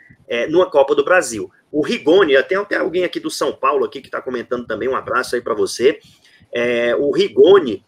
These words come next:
ele, ele é um jogador rápido, ele já mostrou isso, ele já deixou a marca dele contra a gente, e o Jackson é um profissional dedicado, tem um to-, um total respeito, mas ele não tem a velocidade pra cobrir ali um Rigoni, pra cobrir,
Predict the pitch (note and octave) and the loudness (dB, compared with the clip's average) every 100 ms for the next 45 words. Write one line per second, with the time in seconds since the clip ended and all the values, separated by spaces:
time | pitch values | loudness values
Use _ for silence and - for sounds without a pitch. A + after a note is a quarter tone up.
0 | _ _ _ C3+ C#3+ D3 D#3 D3+ D3 C3+ | _ _ _ -2 -2 -2 -2 -2 -2 -4
1 | B2+ A#2 A2 - C#3+ D3 E3+ D#3+ E3+ F3 | -4 -4 -4 0 2 4 2 0 2 0
2 | A2+ A2 - D3+ G#3+ B2+ B2 C3 C#3 - | 2 0 0 -4 -6 -4 -2 0 2 2
3 | B2 G#2+ A2 C3 - D3+ B2 B2 A#2+ B2+ | -2 -6 -6 -8 -2 -2 0 -2 -2 -2
4 | G#2+ A#2 A#2 G#2+ G#2+ G#2 A2 G#2 F#2+ F2 | -2 -4 -4 -4 -4 -6 -6 -6 -6 -8
5 | F2 G#2+ - - - - _ _ - D3 | -8 -6 -4 -4 -6 -10 _ _ -10 -6
6 | D#3 D#3 F#3 - C3+ D#3 - - F3+ F3 | -4 0 2 4 4 2 -2 -2 -2 0
7 | D#3 - C#3 A#2+ A2+ - - G2 A#2 D3 | -2 0 0 0 0 -4 -6 -2 2 4
8 | D3+ B2+ B2 A#2+ A2 - C3 A#2+ - G2+ | 2 0 -2 -2 -4 -2 -2 -2 -10 -8
9 | - - C3 A#2+ G#2+ - - G#2+ D3 F3 | -2 0 0 0 -4 -6 0 2 2 0
10 | G#3 G#2+ - _ - A#2+ D#3+ D#3 D#3+ E3 | -4 -4 -8 _ -10 -2 4 4 4 2
11 | F3+ F3+ F#3+ G#3+ - F3+ F3 F3+ F3 - | 4 4 4 2 2 0 2 4 4 2
12 | - - C3+ C#3+ C#3+ F3+ F#3 F3+ A3 G#3 | -4 -2 2 2 -2 -4 -2 -2 -4 -6
13 | D#3+ D#3+ C#3+ C3+ C3 B2+ G#2 A2+ D3 C#3 | -2 0 0 -2 -4 -2 0 2 2 2
14 | C3 B2 C3 A2 B2+ | -2 -2 -2 -2 -4